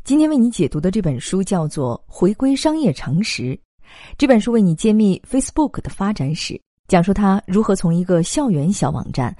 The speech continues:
成长为拥有二十多亿用户的互联网巨头，为全球社交网站开创了商业模式。Facebook 目前呢，还没有官方的中文译名，常用的一个译名就是“脸书”。本文呢，也采用了这个名字。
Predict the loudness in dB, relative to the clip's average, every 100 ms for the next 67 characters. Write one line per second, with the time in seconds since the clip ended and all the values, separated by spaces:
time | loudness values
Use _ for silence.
0 | -8 0 2 2 0 -2 2 2 2 0
1 | 0 0 -2 -2 -2 0 -2 -2 -2 -4
2 | -4 -2 0 0 -4 -4 -4 -2 -4 -6
3 | -8 -16 -2 0 0 -2 -2 -2 -2 -2
4 | -2 -2 -2 -4 -6 -6 -8 -8 -4 -2
5 | -2 -4 -6 -6 -2 -2 -4 -8 -8 -10
6 | -10 _ _ -20 _ _ _ _ _ _
7 | _ _ 0 2 4 2 2 2 2 0
8 | 2 2 0 2 2 2 0 2 2 0
9 | 0 -2 -2 -2 -4 -6 -8 -10 -2 2
10 | 2 2 2 0 0 -2 -2 -2 -4 -6
11 | -8 -8 -6 -6 -6 -2 -2 -4 -12 -20
12 | -20 -8 0 2 2 2 0 -2 -4 -4
13 | -2 -2 -4 -6 -8 -10 -10